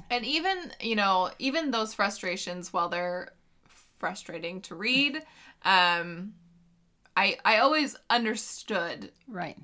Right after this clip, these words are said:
Speaker 1: And, like, well, not understood 'cause I'm like, "What the hell is wrong <laughs> with you?" But, um, I knew what was wrong with her, and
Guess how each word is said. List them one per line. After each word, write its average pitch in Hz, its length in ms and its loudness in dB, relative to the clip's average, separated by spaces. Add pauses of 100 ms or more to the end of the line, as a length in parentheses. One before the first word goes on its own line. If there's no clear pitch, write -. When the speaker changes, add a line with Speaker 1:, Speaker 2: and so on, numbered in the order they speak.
(140)
Speaker 1:
And, 185 380 -4
like, 175 240 -2
well, 175 340 0
not 202 280 4
understood 214 400 -2
'cause - 100 -12
I'm 165 80 -4
like, 165 200 -8
"What 311 220 8 (120)
the 220 260 10
hell 359 640 12
is 294 100 0
wrong 311 360 12
<laughs> - 100 -4
with - 0 -
you?" 359 280 6 (360)
But, 214 240 10
um, 185 500 6
I 220 80 2
knew 294 180 10
what 220 100 6
was 202 140 0
wrong 185 180 4
with 196 100 -4
her, 190 260 0
and 196 400 4